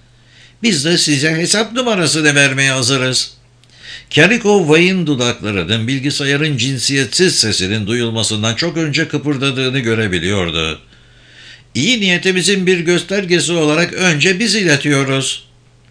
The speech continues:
Wei kameranın görüş alanının dışında kalan bir asistana başını sallayarak onay verdi. Biraz sonra telsize bağlı uzak yazıcı aralıksız yazmaya başladı.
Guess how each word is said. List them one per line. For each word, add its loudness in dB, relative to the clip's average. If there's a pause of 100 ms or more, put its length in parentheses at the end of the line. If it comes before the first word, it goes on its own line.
(440)
Wei 2
kameranın 0
görüş -2
alanının -2
dışında 0
kalan -2
bir -2
asistana -2
başını -2
sallayarak -2
onay 0
verdi. -2 (440)
Biraz 0
sonra -2
telsize 0
bağlı -4
uzak -4
yazıcı -2
aralıksız -2
yazmaya 0
başladı. -4